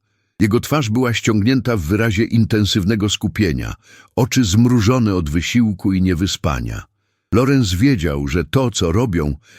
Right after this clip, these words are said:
balansuje na granicy moralności wojennej.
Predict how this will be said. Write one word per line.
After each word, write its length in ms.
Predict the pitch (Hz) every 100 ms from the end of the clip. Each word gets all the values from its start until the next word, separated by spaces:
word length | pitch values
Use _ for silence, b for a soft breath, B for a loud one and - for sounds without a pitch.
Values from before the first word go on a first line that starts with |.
| B
balansuje 640 | 87 113 120 113 - 147 143
na 140 | 127
granicy 500 | 107 117 123 120 127
moralności 720 | 113 110 110 110 117 - 113
wojennej. 600 | 98 107 85 64 60 57